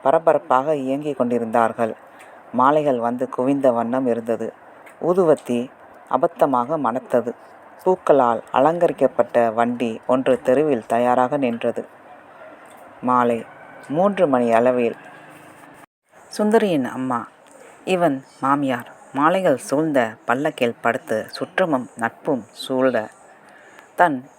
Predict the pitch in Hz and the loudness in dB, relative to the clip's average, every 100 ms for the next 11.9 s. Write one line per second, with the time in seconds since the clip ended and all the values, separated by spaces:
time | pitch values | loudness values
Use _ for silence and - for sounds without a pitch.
0 | - 160 190 190 127 123 117 - 135 - | -6 -2 -2 0 0 0 -4 -6 -6 -4
1 | 135 139 135 120 113 - - - - - | -2 0 2 0 -2 -8 -20 -20 -20 -20
2 | - - 143 185 156 117 113 156 - 165 | -20 -6 0 2 0 -2 0 0 0 -2
3 | 139 170 139 123 120 110 - - - - | 0 2 2 2 -2 -2 -12 -20 -12 -8
4 | 170 214 196 143 120 120 117 - 127 135 | -2 -2 0 0 0 0 -2 -4 -2 0
5 | 147 131 120 - - 123 156 180 160 123 | 0 -2 -4 -8 -8 0 2 2 0 0
6 | 123 135 - 117 160 143 151 127 147 151 | -2 -4 -8 0 0 0 -4 -6 -4 -2
7 | 123 - 113 - - - - - - 143 | -4 -4 -6 -8 -16 -20 -20 -20 -6 -2
8 | 160 190 156 123 - 127 160 180 151 123 | 0 0 -4 -8 -4 -2 -2 -4 -6 -8
9 | 120 - 123 123 120 107 120 147 175 170 | -10 -2 -2 -2 -6 -8 -6 -2 2 2
10 | 135 120 117 117 - 127 143 131 117 147 | 2 0 0 -4 2 2 2 -2 -4 -4
11 | 123 123 151 131 - 117 117 110 | -6 -4 -4 -2 -2 -4 -2 -4